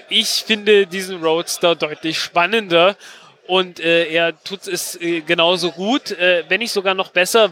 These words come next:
weil falls das Ding abstürzt, wird dieser Roadster in deutlich kleinere Teile zerfallen und deutlich ungefährlicher sein,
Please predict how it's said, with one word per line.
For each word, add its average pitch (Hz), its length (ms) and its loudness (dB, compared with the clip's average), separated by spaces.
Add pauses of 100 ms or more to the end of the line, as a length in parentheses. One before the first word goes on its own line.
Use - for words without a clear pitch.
weil 185 400 2 (340)
falls 202 300 -2
das 226 180 -4
Ding 190 160 0
abstürzt, 196 680 -6
wird 180 160 -4
dieser 202 220 -4
Roadster 190 600 0
in 180 240 -8
deutlich 180 420 -2
kleinere 185 460 0
Teile 170 400 2
zerfallen 165 560 0
und 160 100 -14
deutlich 170 300 -8
ungefährlicher 175 640 -2
sein, 165 280 2